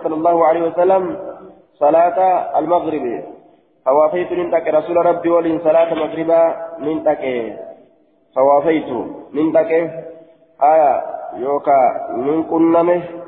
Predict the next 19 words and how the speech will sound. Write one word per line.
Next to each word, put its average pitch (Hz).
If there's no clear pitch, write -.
جتشو. 147
توافيت 147
أي 170
لقيت 165
معه 160
واجتمعت 151
به 170
وقت 170
صلاة 165
المغرب. 160
آية 160
توافيت 156
لقيت 165
معه 165
رسول 160
ربي 165
ولين 165
من 165
كنمه. 143